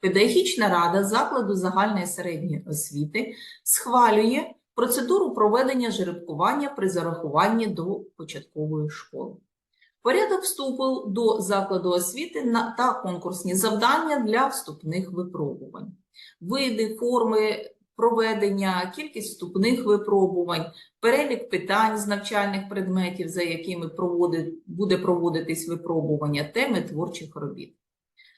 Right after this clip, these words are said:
Звертаємо увагу, що порядок вступу розглядається для зарахування до закладу загальної середньої освіти третього ступеня, для зарахування до десятого класу на вільні місця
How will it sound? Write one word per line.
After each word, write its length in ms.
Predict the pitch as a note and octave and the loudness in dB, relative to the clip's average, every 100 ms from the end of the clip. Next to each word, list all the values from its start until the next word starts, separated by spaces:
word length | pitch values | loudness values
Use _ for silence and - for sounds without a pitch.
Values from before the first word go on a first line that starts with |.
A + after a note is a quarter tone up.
| F3 | -4
Звертаємо 760 | G3+ A#3 C4 F4 F4+ E4 - | 0 2 2 2 2 -2 -4
увагу, 540 | B3 G#3+ E3+ C#3+ F#3+ | -2 2 2 2 -4
що 340 | - - A3+ D3+ | -10 -4 -2 -2
порядок 500 | F3+ G3+ E4+ F#4 E4+ | 0 0 2 -2 -6
вступу 440 | - - B3+ C4 | -10 -10 -6 0
розглядається 920 | C4 C4 B3+ A#3 F#3+ D3+ C#3+ - - - _ _ - | 0 2 0 0 0 -2 -6 -10 -16 -18 _ _ -12
для 400 | D#3+ F#3 C4 - | -2 2 2 2
зарахування 800 | E4 E4 E4 C4 A#3 A#3 A#3+ A#3 | -2 -4 -4 0 2 2 0 -2
до 140 | G#3+ | -2
закладу 440 | G#3 A#3+ C4+ A#3+ | 0 -2 -4 -6
загальної 600 | A#3 G#3+ F#3+ G3+ A3+ A3 | -4 -4 0 0 2 -2
середньої 600 | A3 A3 G3+ F#3 F3 D#3+ - | -2 -4 -4 -4 -6 -10 -8
освіти 600 | F3+ - E3 G#3+ A3 G#3+ | -8 -6 -4 -4 -4 -8
третього 580 | - G#3 - F#3 - | -2 0 0 -2 -6
ступеня, 560 | C3 - - D3+ - - - - - - - | -8 -10 -14 -16 -14 -12 -14 -20 -20 -20 -6
для 280 | E3+ G3 A3 | 2 4 4
зарахування 800 | C4+ C4+ C4+ A#3+ G3+ G#3+ A#3+ A#3 | 2 0 2 2 4 4 4 4
до 100 | A3+ | 2
десятого 720 | G#3+ - A3+ A3+ A3+ G#3+ - | 0 0 0 0 0 -2 0
класу 460 | G3+ G#3+ - A3 | 2 2 2 -2
на 280 | G3 G#3+ G3+ | -2 -2 -2
вільні 440 | A3+ A3+ F3 D#3+ | -2 -4 -4 -4
місця 640 | D#3 D#3+ - - D3 - | -4 -6 -10 -6 -4 -4